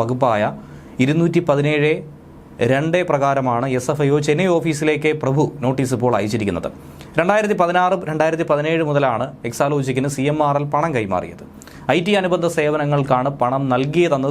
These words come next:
സി എം ആർ എല്ലിൻ്റെയും എക്സാലോജിക്കിൻ്റെയും വാദം ഉയർത്തിയിട്ടുണ്ട്. ഐ ടി അനുബന്ധ സേവനമെന്ന് പറയുന്നത് എന്താണ് എന്ന കാര്യത്തിലാണ് വ്യക്തത ഒന്നും തന്നെ ലഭിക്കാത്തത്. ഈ കാലഘട്ടത്തിൽ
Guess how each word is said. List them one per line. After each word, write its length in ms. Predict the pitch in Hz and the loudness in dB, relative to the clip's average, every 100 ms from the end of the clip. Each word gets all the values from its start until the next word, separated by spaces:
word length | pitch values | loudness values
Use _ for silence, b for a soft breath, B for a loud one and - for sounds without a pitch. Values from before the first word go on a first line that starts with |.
| 143 | -2
സി 100 | 127 139 | 0 0
എം 60 | 143 | 2
ആർ 80 | 139 | 0
എല്ലിൻ്റെയും 340 | 135 131 131 160 B B B 135 | 0 0 -2 -2 B B B -4
എക്സാലോജിക്കിൻ്റെയും 840 | 143 190 175 156 147 147 143 143 - 131 | 0 2 2 0 0 0 0 0 -2 0
വാദം 220 | 127 147 | 2 2
ഉയർത്തിയിട്ടുണ്ട്. 460 | 143 139 156 156 156 139 | 2 2 2 2 2 0
ഐ 40 | 143 | 0
ടി 60 | 156 165 | 2 2
അനുബന്ധ 300 | 160 160 160 160 | 2 0 0 0
സേവനമെന്ന് 520 | 135 147 165 165 165 151 | 0 2 2 0 0 0
പറയുന്നത് 340 | 147 156 151 147 | 0 0 0 0
എന്താണ് 440 | 170 190 165 185 185 | 2 4 4 2 2
എന്ന 100 | 156 147 | 2 2
കാര്യത്തിലാണ് 440 | 135 139 135 131 127 | 2 2 0 2 0
വ്യക്തത 220 | 127 135 | 0 0
ഒന്നും 120 | 127 135 | 0 0
തന്നെ 120 | 123 139 | 0 2
ലഭിക്കാത്തത്. 460 | 139 147 131 - - B B B 160 | 2 2 0 -2 -10 B B B 0
ഈ 40 | 202 | 2
കാലഘട്ടത്തിൽ 500 | 170 160 151 127 123 | 2 2 2 2 0